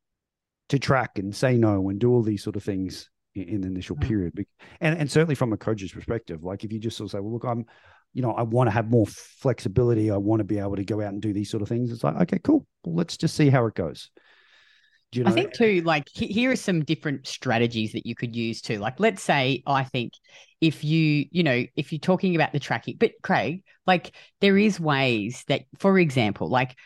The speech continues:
Speaker 2: pe-, women who say to me, "Kitty, I want a heap of variety." I always say to them, Look, I bet you if you wrote down all of your favorite meals, you would probably rotate through ten to fifteen. Like,
Speaker 1: Mm.
Speaker 2: it's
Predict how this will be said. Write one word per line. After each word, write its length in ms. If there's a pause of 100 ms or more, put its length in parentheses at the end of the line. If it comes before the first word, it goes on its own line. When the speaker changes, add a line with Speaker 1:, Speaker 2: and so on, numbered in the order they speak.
(240)
Speaker 2:
pe-, 200
women 320
who 140
say 200
to 80
me, 120
"Kitty, 260
I 80
want 240
a 40
heap 260
of 80
variety." 600
I 220
always 300
say 160
to 80
them, 140
Look, 360
I 160
bet 220
you 220
if 180
you 160
wrote 240
down 580 (1000)
all 220
of 100
your 120
favorite 440
meals, 540
you 220
would 100
probably 400
rotate 460
through 160
ten 220
to 40
fifteen. 500 (360)
Like, 200
Speaker 1:
Mm. 180
Speaker 2:
it's 260